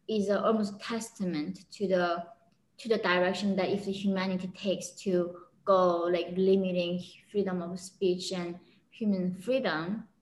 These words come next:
that's how far we can go. Like, right now in North Korea, not the concentration camps, but just normal border has been sealed with a highly electrified wire fences. Why the population cannot even get the electricity?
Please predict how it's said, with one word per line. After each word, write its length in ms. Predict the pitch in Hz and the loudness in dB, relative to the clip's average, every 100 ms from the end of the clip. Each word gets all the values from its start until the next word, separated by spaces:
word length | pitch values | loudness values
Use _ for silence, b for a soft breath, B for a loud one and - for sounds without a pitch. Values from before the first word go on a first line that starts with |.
| _ _ _ _ - | _ _ _ _ -2
that's 240 | 208 208 | 0 0
how 220 | - 185 | -2 -2
far 260 | 180 185 180 | 0 -2 -2
we 100 | 175 | -4
can 260 | 196 175 | -6 -6
go. 180 | 175 233 | 0 2
Like, 200 | 202 180 180 | 4 4 2
right 260 | 185 190 | 2 2
now 260 | 185 185 175 | 0 0 0
in 160 | 190 185 | 0 0
North 300 | 180 180 - | 0 -2 -2
Korea, 380 | 202 202 160 - - _ b - | -2 0 0 -6 -18 _ b -2
not 300 | 226 262 277 | 2 4 2
the 80 | |
concentration 800 | 269 240 208 220 214 - 196 175 | 0 -2 -2 -2 -4 -4 -6 -6
camps, 280 | 175 175 180 - | -6 -8 -6 -4
but 180 | 190 | -4
just 200 | 196 208 | -4 -2
normal 560 | 208 190 202 202 190 180 | 2 2 2 2 2 -2
border 720 | 180 180 180 170 151 175 - _ _ _ _ _ _ _ b b b b | -2 0 0 0 -6 -10 -14 _ _ _ _ _ _ _ b b b b
has 320 | - 220 208 | -6 -6 -2
been 180 | 208 208 | 2 0
sealed 520 | - 233 226 208 185 | 0 2 4 4 2
with 160 | 180 165 | 2 0
a 80 | |
highly 1080 | 175 - - 254 254 240 247 233 226 214 202 | -4 -6 -6 -4 -2 0 4 4 6 4 2
electrified 640 | 208 202 202 202 - 185 185 | 2 2 0 -4 -2 0 0
wire 380 | 180 180 170 | 0 2 0
fences. 640 | 175 185 180 - - - - _ | -2 -4 -4 -4 -8 -10 -18 _
Why 360 | 202 240 247 262 | 6 10 10 10
the 120 | 262 | 6
population 580 | 247 220 240 220 220 202 | 2 0 2 2 2 0
cannot 260 | 220 196 | 2 2
even 160 | 190 196 | 4 4
get 140 | 196 | 2
the 140 | 190 180 | 2 2
electricity? 920 | 226 247 233 196 170 170 165 - | 2 2 0 -4 -4 -6 -6 -10